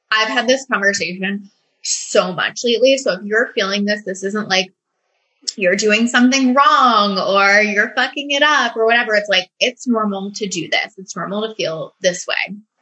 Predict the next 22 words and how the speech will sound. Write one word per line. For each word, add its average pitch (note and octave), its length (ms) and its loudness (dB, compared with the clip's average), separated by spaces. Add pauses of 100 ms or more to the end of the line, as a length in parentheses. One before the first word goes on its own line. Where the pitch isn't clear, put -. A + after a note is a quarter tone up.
(320)
the - 80 -8
way - 120 -10
that - 140 -16
I'm - 80 -20
gonna D#2+ 160 -12
talk - 160 -14
about. - 300 -14 (420)
It B3+ 80 0
doesn't D4 160 -2
mean F#4 120 2
you're C#4 120 2
getting G#3+ 140 0
it - 100 -10
wrong. B3+ 420 2
It A3 80 -4
just B3 140 -8
means D4 160 -4
you C#4+ 60 0
have A#3+ 60 2
a - 20 2
new A3 100 0
opportunity. - 640 -6